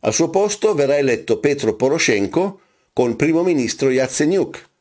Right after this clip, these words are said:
ovviamente graditi all'Occidente, e il colpo di Stato è completato. C'è però chi nega che questo sia stato un colpo di Stato orchestrato dagli americani e dice: "No, è stato un normale processo democratico interno all'Ucraina".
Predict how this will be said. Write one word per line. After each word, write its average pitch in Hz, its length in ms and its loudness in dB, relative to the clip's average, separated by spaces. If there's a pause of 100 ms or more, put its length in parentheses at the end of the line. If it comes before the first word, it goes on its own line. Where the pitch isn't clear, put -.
(280)
ovviamente 98 460 0
graditi 95 520 -2
all'Occidente, 123 880 -4
e 139 100 0
il 110 80 -4
colpo 143 300 -2
di 180 80 -8
Stato - 400 -6
è 180 100 -6
completato. - 640 -8 (760)
C'è - 140 0
però 202 240 2
chi 185 200 -4
nega 127 460 0 (160)
che 143 120 -4
questo 147 320 0
sia 131 160 0
stato 123 420 0
un 123 100 0
colpo 120 280 0
di 107 100 -2
Stato 107 500 0
orchestrato 110 600 0
dagli 95 200 0
americani 85 600 -2
e 123 140 -2
dice: 143 220 -4
"No, 208 300 -2 (200)
è 202 80 -8
stato - 400 -2
un 202 80 0
normale 113 500 0
processo 127 400 -2
democratico 127 800 -2 (200)
interno 131 440 0
all'Ucraina". 113 640 0